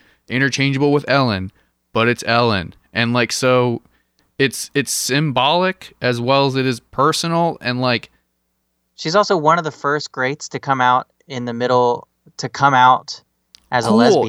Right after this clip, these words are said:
Speaker 1: If you're a
Speaker 2: in the
Speaker 1: piece of
Speaker 2: middle of
Speaker 1: shit, you don't get a pass just because you're a lesbian on T V.
Speaker 2: No, okay. Okay.
Speaker 1: Like,
Speaker 2: I get it. I get it. I'm not a fi-, uh, yeah,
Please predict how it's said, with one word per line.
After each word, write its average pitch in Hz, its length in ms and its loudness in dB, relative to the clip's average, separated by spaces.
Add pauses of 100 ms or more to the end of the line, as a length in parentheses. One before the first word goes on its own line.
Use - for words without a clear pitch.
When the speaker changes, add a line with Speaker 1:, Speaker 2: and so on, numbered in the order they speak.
(120)
Speaker 1:
If - 60 -4
you're 226 160 2
a 220 40 2
Speaker 2:
in - 60 -10
the - 40 -6
Speaker 1:
piece 202 160 0
of 120 60 0
Speaker 2:
middle 120 160 4
of 117 120 4
Speaker 1:
shit, 175 140 0
you 139 80 0
don't 160 180 -2
get 160 140 0
a 147 40 -4
pass 139 380 -2
just 131 180 -6
because 127 300 -2
you're 120 120 -2
a 104 40 -2
lesbian 107 400 -2
on 95 140 -4
T 95 180 -4
V. 92 240 -4 (760)
Speaker 2:
No, 147 400 2
okay. - 440 -8 (1120)
Okay. 180 340 -4
Speaker 1:
Like, 131 420 0 (640)
Speaker 2:
I 202 100 4
get 135 240 4
it. 135 160 -2 (260)
I 156 80 0
get 107 260 -2
it. - 80 -20 (560)
I'm 196 120 2
not 277 160 6
a 180 40 4
fi-, - 260 -4
uh, 151 200 -16 (1700)
yeah, - 280 -10